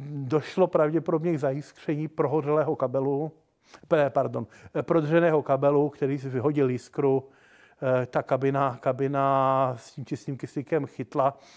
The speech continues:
Eh, během deseti vteřin, eh, v podstatě byla posádka bez, bezvědomí, bez jakékoliv šance, aby se z té kabiny dostali. Eh, posádka tam celá zahynula.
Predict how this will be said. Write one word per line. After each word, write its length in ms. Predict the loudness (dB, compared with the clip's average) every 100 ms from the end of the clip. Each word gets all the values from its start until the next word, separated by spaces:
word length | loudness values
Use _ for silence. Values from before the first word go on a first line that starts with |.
| -20 -20 -20 -16 -4
Eh, 180 | 0 0
během 420 | 0 0 0 0
deseti 400 | 0 0 -2 -2
vteřin, 680 | -2 -2 0 2 2 2 0
eh, 500 | 0 0 0 0 -2
v 100 | -6
podstatě 640 | -12 -6 -6 -2 0 2 2
byla 200 | 0 -2
posádka 720 | -2 -4 -2 -2 -2 0 2
bez, 280 | 0 -6 -6
bezvědomí, 560 | -4 -4 -2 -4 -4 -8 -10 -4
bez 180 | 2 4
jakékoliv 560 | 4 4 2 2 2 2
šance, 640 | 0 0 -2 0 4 4
aby 220 | 2 -2
se 160 | -6 -8
z 80 | -6
té 180 | -4
kabiny 440 | -2 -2 -2 -6 -6
dostali. 560 | -8 -8 -4 -2 -2 -6 _ -20 -20 -6
Eh, 260 | 0 0 0
posádka 560 | -4 -4 -2 -2 -2
tam 180 | -2 -2
celá 280 | -2 2 2
zahynula. 440 | 2 0 2 0